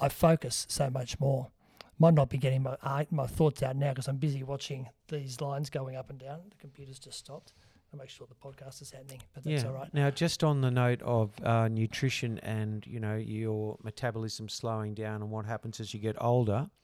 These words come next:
Speaker 2: Excuse me, I've got an itchy eye, but Phil Mickle-, Mickelson, who won, you know, the, uh, tournament in America, the oldest guy to win a P G A tournament at fifty, they interviewed him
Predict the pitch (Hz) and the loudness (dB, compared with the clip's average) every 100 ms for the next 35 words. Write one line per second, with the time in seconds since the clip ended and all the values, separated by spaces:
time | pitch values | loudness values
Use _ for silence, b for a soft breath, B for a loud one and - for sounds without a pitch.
0 | b b b b b b b b - - | b b b b b b b b -12 -4
1 | 123 113 110 107 117 120 - 110 113 110 | -4 0 0 2 0 -2 -2 0 2 2
2 | 107 120 - - 143 139 120 120 139 139 | 0 -6 -6 4 6 6 6 4 2 0
3 | 131 - 139 139 123 - 110 110 117 107 | -4 6 6 6 0 0 0 2 2 2
4 | 110 110 110 - - 110 107 117 107 104 | 2 2 0 -4 -4 -2 0 -2 -4 -4
5 | 98 _ _ - 113 - - 123 113 113 | -6 _ _ -12 -10 -8 -4 -2 -2 -4
6 | 110 107 107 113 107 104 117 - 113 120 | -4 -6 -6 -4 -4 -6 -10 -8 -2 -2
7 | 117 110 - 110 107 110 104 98 123 107 | -2 -4 0 0 0 0 -2 0 0 0
8 | 110 110 104 104 - 113 110 107 - b | 0 0 0 -2 -4 -2 0 -2 -6 b
9 | b b - 113 - - 131 - 92 104 | b b -4 -4 -4 0 0 0 -4 -4
10 | - b b b - 113 131 131 117 117 | -8 b b b 2 6 6 6 4 2
11 | 98 110 104 - | 2 0 0 -6